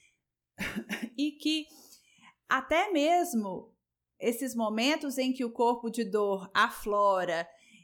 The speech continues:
e com toda a força reage, né, e, e não responde bem a alguma situação,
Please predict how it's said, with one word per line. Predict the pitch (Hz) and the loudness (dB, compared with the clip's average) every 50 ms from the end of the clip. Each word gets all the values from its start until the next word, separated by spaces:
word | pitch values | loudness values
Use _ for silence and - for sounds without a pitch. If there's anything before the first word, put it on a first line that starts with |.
| _ _ | _ _
e | - - 233 233 240 240 214 190 - - - - _ - - - - | -4 -2 -2 0 0 -2 -4 -4 -6 -12 -20 -20 _ -20 -20 -20 -12
com | - - 247 233 233 | -4 0 0 0 2
toda | - 277 277 294 247 262 | 4 4 4 4 4 2
a | 254 254 | 0 0
força | - - 247 233 226 233 226 226 - - - 202 185 175 | -2 0 2 4 4 4 2 0 -2 -2 -2 0 0 -2
reage, | 175 185 175 220 220 220 214 202 208 226 233 233 226 214 202 196 196 - 185 170 165 | -4 -6 -4 -2 0 2 4 4 4 4 4 4 2 2 0 -2 -4 -6 -6 -8 -8
né, | 170 180 185 208 233 277 294 285 254 - - | -8 -6 -4 -2 0 0 0 0 -2 -4 -6
e, | - - 190 196 - 190 | -6 -4 -6 -4 -4 -4
e | 208 | -4
não | 208 208 220 233 247 254 | -2 0 0 0 2 2
responde | 262 247 240 233 226 - - - 240 254 262 254 233 240 | 2 2 0 -2 -2 -4 -4 -2 0 2 2 2 0 0
bem | 214 185 208 214 226 220 208 | -2 -2 -2 -2 0 -2 -2
a | |
alguma | 202 202 190 202 208 208 208 | -2 -4 -4 -8 -6 -6 -6
situação, | 214 - _ - 190 175 180 180 - - 220 254 285 269 240 - | -6 -8 _ -4 -4 -2 -2 -4 -4 -4 -2 -2 -2 -2 -4 -6